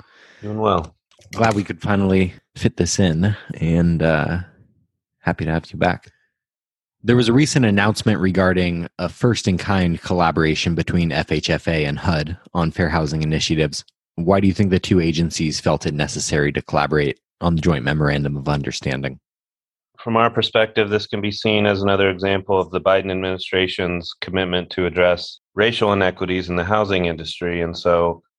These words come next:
Speaker 1: when this announcement came out, it was a little surprising because we hadn't seen this,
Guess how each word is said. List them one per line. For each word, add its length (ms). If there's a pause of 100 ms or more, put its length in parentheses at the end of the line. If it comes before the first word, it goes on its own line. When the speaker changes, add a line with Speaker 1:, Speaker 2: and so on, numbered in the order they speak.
Speaker 1:
when 160
this 180
announcement 520
came 240
out, 180
it 60
was 180
a 80
little 380
surprising 680
because 300
we 80
hadn't 380
seen 480
this, 580